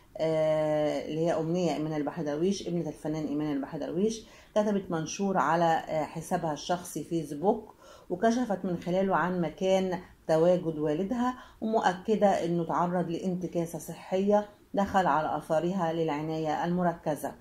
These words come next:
وكتبت ابنة إيمان البحر درويش: "والنبي يا جماعة بلاش كل واحد فاضي ومش لاقي حاجة يعملها يدخل يكتب اعتقال إيمان البحر، وفين إيمان البحر؟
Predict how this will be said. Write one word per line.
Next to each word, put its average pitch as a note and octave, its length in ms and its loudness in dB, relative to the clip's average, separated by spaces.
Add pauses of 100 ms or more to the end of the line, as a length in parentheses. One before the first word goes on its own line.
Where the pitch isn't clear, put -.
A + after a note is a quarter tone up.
(1160)
وكتبت A#3+ 880 4
ابنة G#3+ 320 2
إيمان F3+ 240 0
البحر E3+ 280 -2
درويش: G3 500 0
"والنبي G3 400 2
يا E3+ 80 2
جماعة F3 440 0
بلاش F3+ 360 0
كل F3+ 200 2
واحد F3+ 340 0
فاضي F#3 500 0
ومش D#3+ 380 -4
لاقي F3 220 0
حاجة F3+ 300 -4
يعملها G3 680 0 (380)
يدخل A3 380 2
يكتب G3 420 0
اعتقال F3 600 0
إيمان D#3+ 340 -2
البحر، D#3 460 -2 (260)
وفين F#3 380 0
إيمان D#3 340 -2
البحر؟ E3 460 0